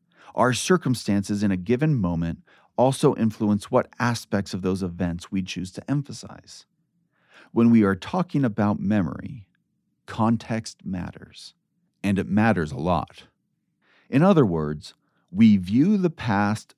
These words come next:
through the lens of the present. That's how our memories work. So how does this influence the way that Joseph Smith remembered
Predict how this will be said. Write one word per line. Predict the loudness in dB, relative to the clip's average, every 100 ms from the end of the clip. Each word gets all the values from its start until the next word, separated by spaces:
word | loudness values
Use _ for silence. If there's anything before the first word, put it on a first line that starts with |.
| -8
through | -4 -2
the | -2
lens | 0 2 2 0
of | -6
the | -8
present. | -10 -12 -12 -16 -20 -20 _ _ _ _ _ -10
That's | -2 -2 -2 -10 -8
how | -6 -4
our | -4
memories | -4 -6 -6 -8 -10 -10
work. | -14 -14 _ -20 _ _ _ _ _ _ _
So | 2 4
how | 6 4
does | 4 2
this | 0 0
influence | -2 -2 2 2 2 0
the | -2
way | -2 0 0
that | -2 -4
Joseph | -4 -4 -6
Smith | -6 -8 -6 -4
remembered | -4 -2 -2 -4 -4